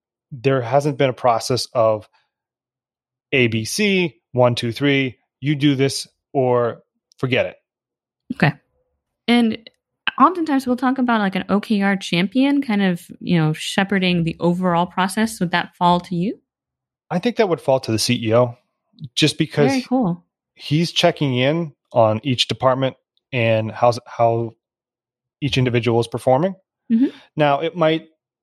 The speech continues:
Speaker 1: there might be some next steps, a follow-up that fall on me of, "Okay, I met with our lead engineer on this product. Here's what we talked about. Here's our follow-up. Can you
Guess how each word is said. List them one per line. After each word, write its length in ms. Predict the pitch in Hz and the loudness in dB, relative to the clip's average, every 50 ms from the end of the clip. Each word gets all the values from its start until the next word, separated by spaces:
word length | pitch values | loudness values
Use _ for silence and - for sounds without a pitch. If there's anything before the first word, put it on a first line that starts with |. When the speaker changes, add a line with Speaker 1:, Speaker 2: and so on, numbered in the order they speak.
| _ _ _ | _ _ _
Speaker 1:
there 120 | 135 143 | -6 -2
might 220 | 151 156 160 151 - | -2 -2 -2 -2 -4
be 80 | 139 | -6
some 180 | 127 - 143 135 | -4 -2 0 2
next 200 | 135 131 - - | 2 2 0 0
steps, 560 | - 127 120 - - _ - - - - - _ _ _ _ _ _ _ - | -2 -2 -2 -2 -8 _ -8 -6 -6 -6 -8 _ _ _ _ _ _ _ -10
a 80 | 113 - | -10 -10
follow-up 460 | - 110 113 123 143 180 202 - - _ _ _ _ - | -4 -2 -2 0 2 0 0 -2 -6 _ _ _ _ 0
that 220 | 135 127 127 127 - _ _ | 0 2 2 0 -4 _ _
fall 180 | - 131 131 131 | -2 0 0 0
on 140 | 135 135 139 | 0 -2 -2
me 240 | 151 180 208 196 - _ _ _ - | -4 -4 -4 -6 -12 _ _ _ 0
of, 260 | 117 113 113 110 - - _ _ _ _ _ _ 139 | 0 0 0 -2 -6 -14 _ _ _ _ _ _ -4
"Okay, 320 | 139 - - 147 139 143 | -4 0 0 2 2 2
I 140 | - 151 143 | 0 -2 -2
met 200 | 147 147 143 160 | 0 -2 -2 0
with 320 | 147 131 123 - - - _ _ _ _ _ _ _ _ _ _ | 0 -2 -2 -2 -8 -18 _ _ _ _ _ _ _ _ _ _
our 320 | 139 139 139 135 135 - - - - | 0 2 2 0 -2 -4 -8 -10 -6
lead 200 | 165 165 160 156 | -2 0 2 2
engineer 380 | 151 147 135 135 139 139 135 | 0 0 -2 -2 0 0 0
on 160 | 127 127 135 | 0 0 0
this 220 | 147 156 151 - - - _ _ _ _ _ _ _ _ - | 0 0 0 -2 -8 -12 _ _ _ _ _ _ _ _ 0
product. 500 | - 120 110 107 107 110 - - - _ _ _ _ _ _ _ _ _ _ _ _ _ _ _ _ _ _ _ _ _ _ _ _ _ _ _ _ _ | 2 4 4 4 2 -2 -4 -12 -20 _ _ _ _ _ _ _ _ _ _ _ _ _ _ _ _ _ _ _ _ _ _ _ _ _ _ _ _ _
Here's 140 | 139 143 135 | 0 0 0
what 100 | 160 165 | 0 -2
we 80 | 175 160 | -2 0
talked 260 | - 151 131 - - | 2 2 2 0 -2
about. 320 | 127 117 127 123 120 117 - _ _ _ _ _ _ _ _ _ _ _ _ _ _ _ _ _ _ _ - | -2 0 0 0 0 -2 -6 _ _ _ _ _ _ _ _ _ _ _ _ _ _ _ _ _ _ _ -4
Here's 160 | 131 131 131 | -2 2 2
our 100 | 127 120 | 2 2
follow-up. 420 | - 127 120 110 101 92 - - _ _ _ _ _ _ - | 4 2 2 2 0 -4 -8 -10 _ _ _ _ _ _ -6
Can 140 | - 131 | -4 -2
you 300 | 131 127 131 127 123 113 | 0 0 0 -2 -4 -8